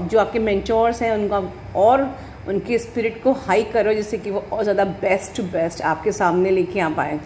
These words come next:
तो आज कुछ और ख़ास वो आपके सामने लेके आ रही हैं, that is very important।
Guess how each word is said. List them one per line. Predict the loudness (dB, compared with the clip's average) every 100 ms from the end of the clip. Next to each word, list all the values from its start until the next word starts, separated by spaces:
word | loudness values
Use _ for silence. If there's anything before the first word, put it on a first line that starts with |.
| -12 -18 -18 -20 -20 -20 -20 -18 -18 -16 -16 -4 4
तो |
आज | 6 8 6 2 -10 -12 -4
कुछ | -4 -4
और | -4 2 2 0
ख़ास | 0 4 4 2 -4 -14 -16 -12 0
वो | 2
आपके | 4 4 2 -4
सामने | -2 -2 2 2
लेके | 0 0
आ | 0 0
रही | -2 -2
हैं, | -4 -6 -16 -14 -12 -12 -16 -12 -4
that | 0
is | 0 0 2
very | 2 2 2
important। | 0 0 0 2 -2 -4